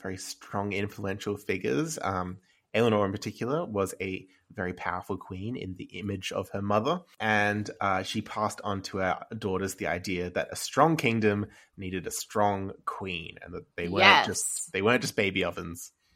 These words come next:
Speaker 1: even though having lots and lots
Speaker 2: Yeah.
Speaker 1: of children is, is very, it turns out to be very useful. <laughs>
Speaker 2: They weren't just dolls.
Speaker 1: Um,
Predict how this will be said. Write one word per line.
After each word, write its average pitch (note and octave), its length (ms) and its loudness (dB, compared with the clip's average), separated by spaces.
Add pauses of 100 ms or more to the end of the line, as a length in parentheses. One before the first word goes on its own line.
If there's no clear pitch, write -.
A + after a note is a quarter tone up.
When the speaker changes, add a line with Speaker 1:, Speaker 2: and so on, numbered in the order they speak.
(340)
Speaker 1:
even G#2 200 0
though F#2+ 100 2
having F#2+ 220 0
lots - 200 -6
and G2 80 2
lots F2 100 2
Speaker 2:
Yeah. - 60 -10
Speaker 1:
of - 40 -12
children F#2+ 460 -4
is, F2+ 220 -4 (120)
is G#2 200 -10
very, E2+ 280 -4
it - 80 -12
turns A#2 260 10
out G#2+ 180 12
to A#2 80 -6
be G#2 80 4
very G2 200 6
useful. - 540 -6 (640)
<laughs> - 720 0
Speaker 2:
They G#3+ 120 -2
weren't G3+ 220 -2
just G#3 240 -6
dolls. G3 460 2
Speaker 1:
Um, F3+ 460 0